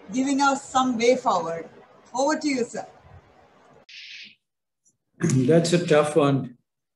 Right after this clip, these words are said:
Speaker 2: Doctor <laughs> Laddu. Uh, you don't get a solution straight away, but what you need to be very, very clear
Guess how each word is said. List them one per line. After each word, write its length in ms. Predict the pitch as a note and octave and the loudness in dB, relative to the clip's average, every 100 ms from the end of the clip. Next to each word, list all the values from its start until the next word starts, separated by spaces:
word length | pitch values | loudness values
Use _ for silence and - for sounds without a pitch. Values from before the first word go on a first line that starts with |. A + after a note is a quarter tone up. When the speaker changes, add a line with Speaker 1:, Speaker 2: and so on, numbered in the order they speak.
| _ _ _ | _ _ _
Speaker 2:
Doctor 540 | C3 A#2+ A#2 - C3 G#2+ | -6 -6 -6 -4 -4 -2
<laughs> 1120 | - - - - - _ _ - - - D3+ | -4 -2 -4 -4 -12 _ _ -16 -16 -10 -4
Laddu. 840 | C3+ D3 B2 B2+ C3 C#3 C3+ - _ _ _ _ - - | -2 -2 0 0 0 2 0 0 _ _ _ _ -20 -10
Uh, 480 | B2+ B2+ B2+ B2+ A2+ - _ _ _ _ _ _ _ _ _ _ _ | -4 0 2 0 -4 -14 _ _ _ _ _ _ _ _ _ _ _
you 240 | C#3+ - A#3 | -8 -8 0
don't 260 | D#3+ D3 D#3 | 2 4 4
get 160 | C#3+ | 2
a 60 | C3+ | 0
solution 640 | - C3 A#2 B2 A#2+ B2+ | -2 -2 0 -2 -2 -6
straight 340 | A#2+ - A#2 - | -6 -6 -6 -6
away, 300 | F#2+ F#2 F2+ _ | -10 -14 -14 _
but 240 | A#2+ G2+ - _ _ _ _ _ _ _ | -12 -12 -14 _ _ _ _ _ _ _
what 240 | C3+ C3+ | -2 0
you 100 | E3 | 2
need 360 | D3 D3 F#3 F3+ | 0 0 0 0
to 100 | F#3 | -2
be 460 | F3 D#3+ D3 - _ - | 0 0 -2 -8 _ -2
very, 300 | C#3+ E3+ E3+ | 2 2 0
very 320 | D3+ B2 A#2+ | -2 -4 -6
clear 340 | - A#2+ F#2 | -8 -10 -10